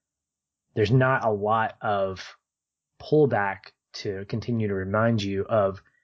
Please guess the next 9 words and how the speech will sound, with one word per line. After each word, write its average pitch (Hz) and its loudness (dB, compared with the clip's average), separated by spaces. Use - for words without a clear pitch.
where 123 2
his 123 2
character 117 0
comes 113 -4
from, 107 -2
who 113 0
his 104 -4
family 104 0
is. 98 -2